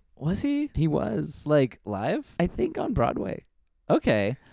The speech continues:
Speaker 1: I would watch Tommy Wiseau in The
Speaker 2: I
Speaker 1: Music
Speaker 2: really,
Speaker 1: Man.
Speaker 2: we should look up the
Speaker 1: Seventy-six
Speaker 2: reviews. <laughs>
Speaker 1: trombones.
Speaker 2: Let's go there. Let the, what, what's the thing?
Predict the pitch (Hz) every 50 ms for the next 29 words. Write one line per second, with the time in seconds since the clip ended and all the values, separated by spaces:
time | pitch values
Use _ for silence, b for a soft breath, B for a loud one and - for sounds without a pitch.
0 | b b b b - 113 135 143 151 135 131 170 - - - 143 147 160 165 175
1 | 175 - - 147 160 160 170 160 147 196 226 202 - - 110 107 101 139 147 165
2 | 185 - 175 147 131 139 143 - 147 185 190 139 120 123 123 117 110 120 - -
3 | 120 131 - 185 175 175 175 175 180 208 208 185 160 151 143 196 185 180 202 190
4 | - - 190 151 - 175 - - - - - - - _ - - - - - 240
5 | - - - - - 127 131 135 147 123 139 139 123 - 131 147 156 160 - -
6 | - 139 160 175 170 - - 185 175 175 170 170 - 165 151 151 151 151 156 156
7 | 147